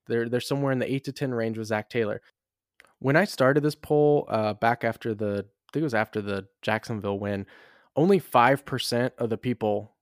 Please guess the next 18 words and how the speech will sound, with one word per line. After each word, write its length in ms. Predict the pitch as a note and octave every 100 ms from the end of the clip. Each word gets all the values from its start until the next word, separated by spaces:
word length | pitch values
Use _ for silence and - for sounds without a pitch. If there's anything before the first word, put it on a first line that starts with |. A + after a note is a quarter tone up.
| _ -
gave 180 | A2+ A2
him 140 | A#2
an 80 | G#2+
eight 140 | G#2
to 80 | -
ten. 340 | - G#2 G2 G#2+ _ _ _ _ _ _
So 180 | - A#2
even 360 | C3+ C#3 C#3+
though 220 | C#3 C3+
early 280 | B2 C#3 C3+
on 180 | B2+ B2+
in 80 | B2
the 80 | B2
season 520 | - A#2 A2+ A2+ A2 - - _ _
we 80 | -
were 120 | A2+
sitting 380 | G#2+ B2 A#2 A2+
at 200 | G#2+